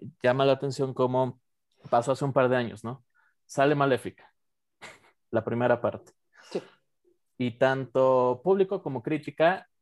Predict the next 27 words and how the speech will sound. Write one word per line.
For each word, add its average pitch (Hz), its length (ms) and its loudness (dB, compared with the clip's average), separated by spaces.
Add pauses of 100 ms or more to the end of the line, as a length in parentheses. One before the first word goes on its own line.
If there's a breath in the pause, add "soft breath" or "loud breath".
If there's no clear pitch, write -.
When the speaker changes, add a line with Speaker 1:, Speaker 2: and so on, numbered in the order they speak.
Speaker 1:
la 107 140 -2
abuchean. 117 640 -4 (2000)
Sale 151 720 2 (440)
en, 113 1400 -4 (560)
en 127 180 -6
formato 135 420 -4
casero, 175 580 0
en 113 140 -10
D 110 80 -2
V 120 100 0
D 131 100 2
y - 40 0
Blu-ray, 151 440 0 (1200)
y 98 100 -8
es - 140 -12
un 117 120 -6
éxito. 147 400 -8 (460)
Y 135 100 -2
la 120 160 2
compraron 131 540 2
la 113 100 0
gente 117 480 -6
que 117 160 -6
dice 113 380 -6
que 104 220 -4
era 113 280 -4 (120)
una 117 480 -6